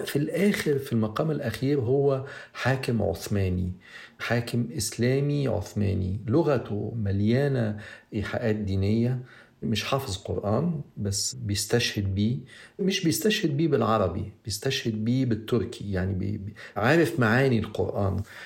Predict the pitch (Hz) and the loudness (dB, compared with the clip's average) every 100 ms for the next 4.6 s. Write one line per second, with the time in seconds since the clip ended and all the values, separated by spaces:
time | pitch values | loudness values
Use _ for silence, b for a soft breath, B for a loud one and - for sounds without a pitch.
0 | B B - 196 214 208 185 202 185 185 | B B 2 4 6 4 4 4 4 4
1 | - 175 160 147 139 135 135 123 135 185 | 2 0 0 2 0 0 0 0 2 2
2 | 156 127 123 143 - 131 117 - 135 139 | 2 2 2 2 0 0 0 0 0 0
3 | 127 135 151 127 110 104 117 123 156 - | 0 0 2 2 2 0 2 2 2 -2
4 | - 123 131 120 113 110 | -4 -4 0 2 2 0